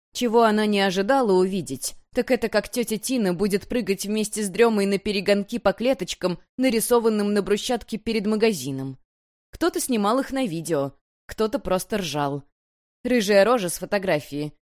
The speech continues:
Высоченный парень, кудлатый и с веснушками, держал пальто Дрёмы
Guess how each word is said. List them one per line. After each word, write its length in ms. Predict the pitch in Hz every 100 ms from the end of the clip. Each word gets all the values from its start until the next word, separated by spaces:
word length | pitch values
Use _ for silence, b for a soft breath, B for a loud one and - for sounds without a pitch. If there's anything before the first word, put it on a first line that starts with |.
| _ -
Высоченный 640 | 220 220 220 226 226 214 196
парень, 460 | 214 220 170 165
кудлатый 580 | - 226 190 208 202 190
и 20 |
с 100 | 180
веснушками, 760 | 208 202 254 254 - 170 165 160 _
держал 380 | 214 240 254 269
пальто 380 | 269 208 - 220
Дрёмы 500 | 202 262 220 170